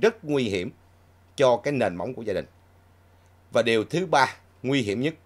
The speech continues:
là những cái trend này nó đang tạo một cái văn hóa hoàn toàn khác biệt cho giới trẻ. Và cái văn hóa này có thể dẫn tới một cái băng hoại xã hội và một cái, à, gọi là phá vỡ tất cả những cái nền tảng cũ gia đình mà chúng ta đã gìn giữ trong nhiều năm,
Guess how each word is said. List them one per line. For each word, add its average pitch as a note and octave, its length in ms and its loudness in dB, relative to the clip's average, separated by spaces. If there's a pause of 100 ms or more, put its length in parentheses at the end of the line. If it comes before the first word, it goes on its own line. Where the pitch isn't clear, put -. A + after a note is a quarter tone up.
(140)
là F#2 420 -2 (320)
những A2 180 -4
cái - 120 -6 (160)
trend C3+ 180 6
này G2 220 0 (320)
nó C3 180 2
đang B2+ 220 0
tạo D#2 260 -6
một G2 140 -6
cái C3+ 120 -10 (120)
văn C3+ 320 0
hóa B2+ 320 -8
hoàn A2 240 0
toàn E2+ 280 -6 (100)
khác F3+ 260 0
biệt G#2 220 -2
cho G2 60 -8
giới F#2+ 140 -6
trẻ. D2+ 220 -6 (440)
Và F2+ 80 -4
cái C#3 160 -4
văn B2+ 200 -2
hóa B2+ 160 -2
này G#2+ 140 -4
có G#2 140 -8
thể A2 100 -6
dẫn G#2 280 -4
tới B2 240 -2
một A#2+ 220 -6 (140)
cái A2 160 -4
băng C#3+ 420 -2
hoại F2 220 -8
xã G#2 180 -4
hội E2 280 -2 (360)
và G2 120 0
một F#2 220 -8
cái, C3 200 -2
à, A2 220 0 (520)
gọi F#2+ 180 -2
là F#2+ 220 -2 (260)
phá D#3+ 320 4
vỡ G2+ 280 0
tất F#3 200 0
cả - 160 -6
những A#2+ 140 -6
cái C#3 80 -10
nền F2+ 220 -4
tảng E2+ 340 -10
cũ F2 320 -6
gia A#2 100 0
đình E2+ 160 -2 (280)
mà E2 120 -10
chúng C3 180 -8
ta G#2+ 120 -4
đã F2+ 80 -6
gìn G2 240 -6
giữ D#2 240 -10
trong G2 240 -6
nhiều F#2+ 180 0
năm, F#2+ 180 -6